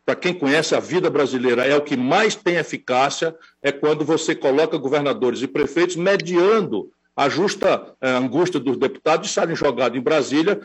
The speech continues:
precisando agradar o executivo pra levar dinheirinho pra seus municípios.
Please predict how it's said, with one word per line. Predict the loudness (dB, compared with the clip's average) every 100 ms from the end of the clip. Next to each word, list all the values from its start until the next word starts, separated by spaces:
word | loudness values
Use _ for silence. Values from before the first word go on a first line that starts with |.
| -12 -4
precisando | -2 -2 0 0 2 2 2
agradar | 2 0 0 0
o |
executivo | 2 0 -2 -6 -2 0 0
pra | 0 0
levar | 2 2 2
dinheirinho | 0 -2 0 -2 -2
pra | -2
seus | 0 -2
municípios. | -2 -4 -4 -4 -6 -8